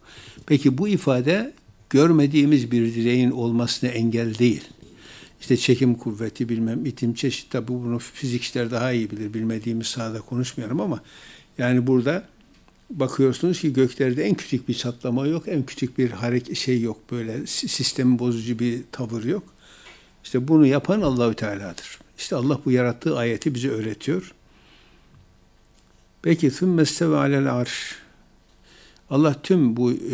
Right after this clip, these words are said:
gökleri, yeri yaratıyor, sonra da yönetimin başına geçiyor.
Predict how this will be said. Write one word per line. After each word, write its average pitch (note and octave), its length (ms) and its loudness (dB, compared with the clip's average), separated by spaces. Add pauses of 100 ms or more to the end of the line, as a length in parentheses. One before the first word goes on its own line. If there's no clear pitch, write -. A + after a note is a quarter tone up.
(380)
gökleri, B2 600 0
yeri A#2+ 260 0
yaratıyor, B2 580 0
sonra B2 360 0
da D3 80 0
yönetimin C3 640 2
başına A#2 340 -4
geçiyor. G#2 400 -8